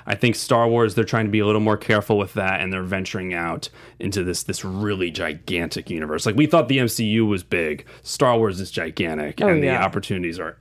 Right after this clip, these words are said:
Speaker 1: endless.
Speaker 2: We're, yes, we are the best and biggest galaxy.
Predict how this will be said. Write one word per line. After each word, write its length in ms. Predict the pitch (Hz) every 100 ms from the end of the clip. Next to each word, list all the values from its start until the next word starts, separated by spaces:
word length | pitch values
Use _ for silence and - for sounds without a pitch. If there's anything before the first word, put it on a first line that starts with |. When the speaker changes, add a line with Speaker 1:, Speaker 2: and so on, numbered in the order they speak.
| -
Speaker 1:
endless. 480 | - - - -
Speaker 2:
We're, 340 | 185 202 226 -
yes, 600 | - 170 139 - - -
we 240 | 165 180 196
are 180 | 180 170
the 160 | 160 - _ -
best 300 | 143 139 139
and 120 | 139
biggest 320 | 123 113 113
galaxy. 640 | 143 131 139 - 143 147